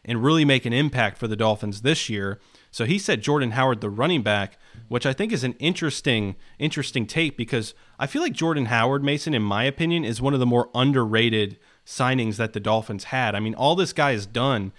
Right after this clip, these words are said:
since he's been in the league, when healthy, is produce. He came in, had two one thousand yard seasons. He was, uh, sidelined with a shoulder injury last year, but he was one of the more productive running backs since coming in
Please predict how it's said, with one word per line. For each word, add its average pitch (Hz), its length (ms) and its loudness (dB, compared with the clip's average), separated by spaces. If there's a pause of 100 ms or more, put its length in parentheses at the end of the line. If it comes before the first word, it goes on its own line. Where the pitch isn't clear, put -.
(320)
since 151 220 -2
he's 113 160 -2
been 139 100 2
in 135 80 2
the 107 80 -2
league, 131 340 2
when 127 240 0
healthy, 117 600 -4 (280)
is 123 180 -4
produce. - 760 -2 (180)
He 113 120 -6
came 147 320 2
in, 147 260 0 (160)
had 107 240 -6
two 170 240 -2
one 147 260 2
thousand 147 380 0
yard 139 240 0
seasons. 135 540 -4 (320)
He 120 100 -4
was, 113 300 -4 (340)
uh, 101 160 -6
sidelined 151 600 2
with 113 120 0
a 107 60 -2
shoulder 151 380 0
injury 127 320 0
last 123 400 -2
year, 113 120 -2
but 113 300 -6 (300)
he 139 140 0
was 139 160 0
one 156 120 0
of 185 60 0
the 185 80 -2
more 156 260 -2
productive 123 680 -2
running 135 240 0
backs 104 240 0
since 110 180 -4
coming 123 320 0
in 131 340 0